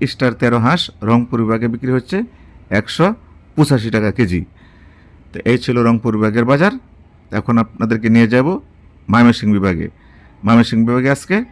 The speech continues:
পোলট্রি মুরগি বিক্রি হচ্ছে একশো পঁয়তাল্লিশ থেকে একশো পঞ্চাশ টাকা কেজি, সোনালী মুরগি বিক্রি হচ্ছে দুইশো পঁচিশ টাকা থেকে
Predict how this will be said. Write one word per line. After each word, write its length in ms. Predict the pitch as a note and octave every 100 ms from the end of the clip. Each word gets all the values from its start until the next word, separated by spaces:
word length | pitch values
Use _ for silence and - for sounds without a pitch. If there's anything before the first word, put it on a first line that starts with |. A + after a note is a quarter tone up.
| - - - - -
পোলট্রি 260 | C#3+ C3 C3
মুরগি 240 | B2 A#2 A2+
বিক্রি 180 | A#2 A2+
হচ্ছে 300 | A#2 - F#3 B3+ - - - -
একশো 260 | G#2+ - A#2
পঁয়তাল্লিশ 480 | C3 A#2+ A#2+ A#2 A2+ D3
থেকে 200 | D3 G#3+ C4 - _ _ -
একশো 240 | G#2+ - G#2+
পঞ্চাশ 300 | B2+ A#2+ B2
টাকা 200 | - B2 A2+
কেজি, 260 | C3 D#3+ G#3 - - - -
সোনালী 360 | - A#2 A#2+ A#2
মুরগি 200 | A2+ A2+
বিক্রি 260 | G#2+ G#2 A2+
হচ্ছে 300 | A2+ A2 F3 G#3+ - - - - - - - F#2+
দুইশো 240 | A#2+ A2+ A2+
পঁচিশ 300 | C#3 C3+ B2 C3+
টাকা 140 | A#2+
থেকে 260 | A#2+ B2+